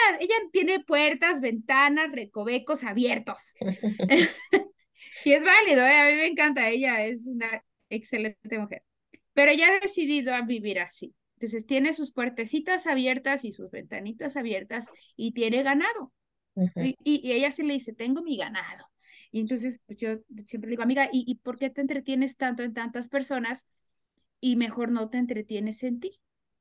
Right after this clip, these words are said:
Speaker 1: O sea, ¿por
Speaker 2: Ujú.
Speaker 1: qué no, por qué no estás contigo, no?". Bueno, pero es un riesgo que ella ha querido asumir también, ¿no? Vivir así. Está bien.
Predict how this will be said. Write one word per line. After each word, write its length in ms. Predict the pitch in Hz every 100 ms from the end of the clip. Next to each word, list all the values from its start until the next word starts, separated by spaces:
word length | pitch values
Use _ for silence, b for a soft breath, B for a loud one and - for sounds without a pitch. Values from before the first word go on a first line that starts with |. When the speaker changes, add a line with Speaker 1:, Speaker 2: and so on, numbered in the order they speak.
| _ -
Speaker 1:
O 80 |
sea, 200 | 240 196
¿por 120 | 180 196
Speaker 2:
Ujú. 60 |
Speaker 1:
qué 120 | 262
no, 220 | 254 254 -
por 180 | - 262
qué 120 | 302
no 100 | 294
estás 300 | 302 - 294
contigo, 520 | - 302 277 285 226 190
no?". 140 | 240
Bueno, 220 | 226 208 _ _
pero 180 | 240 233
es 120 | 220
un 100 | 262
riesgo 360 | 285 311 277 233
que 120 | 220
ella 440 | 220 214 208 214 _ _ _ _
ha 160 | 208 214
querido 760 | 233 214 220 220 220 208 175 - - - _
asumir 520 | 247 247 254 220 226 220
también, 420 | 240 214 185 175
¿no? 180 | 202 311 _
Vivir 300 | 220 214 214
así. 240 | 214 170 _ _ _ _ _ -
Está 120 | 233
bien. 260 | 190 123